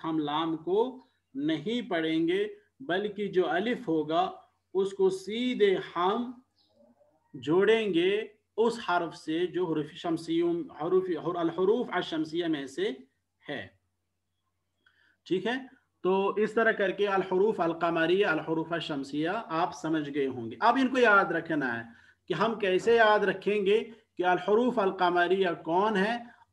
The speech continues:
और अल-हरूफ अश-शमसिया कौन से हैं। सबसे पहले आप याद रखेंगे कि जो अल-हरूफ अल-कमरिया है,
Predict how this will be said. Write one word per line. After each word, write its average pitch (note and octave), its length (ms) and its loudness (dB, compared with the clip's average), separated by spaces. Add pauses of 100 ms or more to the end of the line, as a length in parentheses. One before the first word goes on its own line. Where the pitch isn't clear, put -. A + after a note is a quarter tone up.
और F3+ 280 6
अल-हरूफ E3+ 640 0
अश-शमसिया D3 640 -6
कौन C3 400 -8
से - 160 -16
हैं। G2+ 200 -18
सबसे G3 340 0
पहले A3+ 280 4
आप G#3+ 160 6
याद G#3+ 240 4
रखेंगे F3+ 540 2 (380)
कि F3 120 2
जो G3+ 160 6
अल-हरूफ G#3 640 2
अल-कमरिया F#3+ 840 4
है, D3+ 580 -4